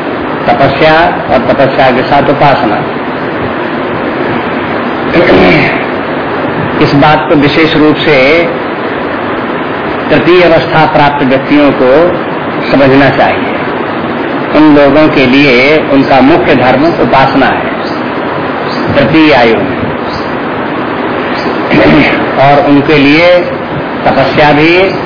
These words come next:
और उपासना भी, यही दो मुख्य धर्म हैं। इन दोनों को समझें कि तपस्या किसे कहते हैं, उपासना किसे कहते हैं, तपस्या कैसे की जाती है, उपासना कैसे की जाती है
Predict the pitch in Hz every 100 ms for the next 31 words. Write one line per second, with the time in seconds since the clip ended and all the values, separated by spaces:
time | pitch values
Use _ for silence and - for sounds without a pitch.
0 | - - - - - - - - - -
1 | 127 127 127 143 143 151 131 104 - -
2 | - - - - - - - - - -
3 | - - 127 135 139 123 143 139 139 139
4 | 131 127 139 156 147 120 127 135 131 135
5 | 127 127 120 135 127 127 131 139 135 135
6 | 151 127 135 113 156 170 170 117 120 120
7 | 127 143 131 135 139 139 135 - - 330
8 | 339 - - - - - - - 127 -
9 | 143 139 139 143 - 143 143 135 160 147
10 | 156 151 113 117 - 143 143 139 135 147
11 | 147 139 139 135 156 156 170 170